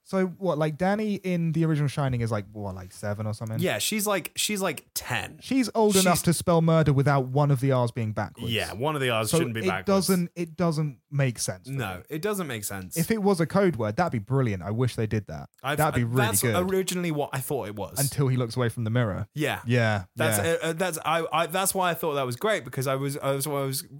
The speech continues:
Speaker 2: originally thought
Speaker 1: That'd
Speaker 2: it
Speaker 1: be
Speaker 2: was,
Speaker 1: cool.
Speaker 2: is, is I thought because they'd kind of formed this, like, link, that he, that there was at some point off screen, a point where they had a conversation where it's like, "If you're ever in trouble,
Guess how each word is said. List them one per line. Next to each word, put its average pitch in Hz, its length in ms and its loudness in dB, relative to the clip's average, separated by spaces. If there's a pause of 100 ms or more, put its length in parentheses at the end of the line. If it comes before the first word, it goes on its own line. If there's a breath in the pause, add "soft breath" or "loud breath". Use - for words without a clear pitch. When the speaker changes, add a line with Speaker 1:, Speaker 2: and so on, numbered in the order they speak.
Speaker 2:
originally 139 380 -6
thought 151 240 -4
Speaker 1:
That'd 135 80 -2
Speaker 2:
it - 20 -6
Speaker 1:
be 117 80 -4
Speaker 2:
was, 156 260 0
Speaker 1:
cool. 90 80 -16 (240 soft breath)
Speaker 2:
is, 127 260 -2
is 127 220 -4
I 127 100 0
thought 139 320 -2
because 151 320 -4
they'd 131 220 -2
kind 135 180 -2
of 110 100 -4
formed 135 260 -2
this, 117 120 -2
like, 117 160 -6
link, 117 400 -6
that 110 100 -8
he, 101 260 -16 (100)
that 120 200 -6
there 120 120 -4
was 117 140 -4
at 120 100 -8 (160)
some 196 300 0
point 123 300 -6
off 147 200 -4
screen, 110 420 -4 (380 loud breath)
a 170 140 0
point 131 220 -6
where 110 100 -6
they 107 80 -4
had 117 140 -4
a 113 60 -6
conversation 110 500 -6
where 110 40 -6
it's 107 80 -6
like, 107 180 -4
"If 147 200 -4
you're 156 160 0
ever 170 260 -2
in 160 80 -4
trouble, 139 540 -4